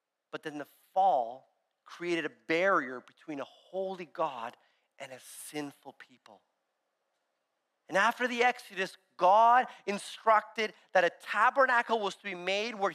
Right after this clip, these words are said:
he would live among his people. The tabernacle and the temple were not just places for holding worship services,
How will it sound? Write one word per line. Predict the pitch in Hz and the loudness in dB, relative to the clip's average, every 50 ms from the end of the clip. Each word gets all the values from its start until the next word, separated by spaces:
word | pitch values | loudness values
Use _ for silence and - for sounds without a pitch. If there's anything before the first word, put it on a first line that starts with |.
| - _ | -6 _
he | - 247 262 | -6 -4 0
would | 254 240 226 - | 0 0 0 0
live | 196 196 208 226 285 311 294 | -2 -2 0 2 0 4 4
among | 294 277 269 269 269 254 240 | 4 6 6 4 4 4 0
his | 233 - - | -2 -4 -6
people. | _ - 277 277 262 - 214 170 135 - _ _ _ _ _ _ _ _ _ _ _ _ _ _ _ _ _ _ _ _ _ _ _ | _ -6 -6 -4 0 0 0 0 -2 -8 _ _ _ _ _ _ _ _ _ _ _ _ _ _ _ _ _ _ _ _ _ _ _
The | _ 202 | _ -2
tabernacle | 208 - 277 277 302 302 320 302 302 302 294 285 277 277 | 4 4 6 6 6 6 4 6 6 4 4 4 2 4
and | 269 262 | 4 2
the | 254 - | 2 2
temple | 285 285 294 294 294 269 | 2 2 4 4 2 2
were | 247 247 | 4 4
not | 254 294 311 302 | 4 4 4 2
just | 330 311 - _ | 0 -8 -10 _
places | - 311 320 294 240 262 - | 2 4 4 4 0 -6 -10
for | - 277 226 | -4 -2 2
holding | 202 277 302 254 277 262 254 | 6 6 6 6 4 2 4
worship | 285 302 277 - 285 - | 4 4 4 2 -4 -6
services, | - 247 226 220 202 196 214 220 | 0 2 2 2 2 -2 -6 -8